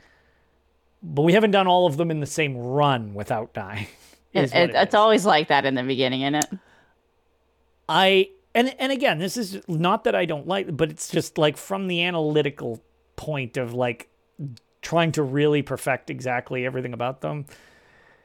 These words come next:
Speaker 1: The amount of R N G in the final hard mode of Corollary is a little infuriating.
Speaker 2: Ooh, I love it.
Speaker 1: Um,
Speaker 2: I,
Speaker 1: I
Speaker 2: I
Speaker 1: see.
Speaker 2: know. It's so, I,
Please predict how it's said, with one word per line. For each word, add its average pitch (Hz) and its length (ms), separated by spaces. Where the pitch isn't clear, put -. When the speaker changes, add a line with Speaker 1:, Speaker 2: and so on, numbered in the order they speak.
Speaker 1:
The 208 280
amount 208 380
of 220 100
R 190 180
N 180 140
G 165 240
in 156 100
the 143 60
final 156 300
hard 147 220
mode 139 160
of 117 80
Corollary 131 580
is 117 140
a 131 40
little 127 580
infuriating. 427 800
Speaker 2:
Ooh, 254 220
I 208 180
love 160 280
it. 151 120
Speaker 1:
Um, 147 40
Speaker 2:
I, - 60
Speaker 1:
I 262 140
Speaker 2:
I 190 120
Speaker 1:
see. 190 80
Speaker 2:
know. 175 340
It's - 240
so, 185 260
I, 220 180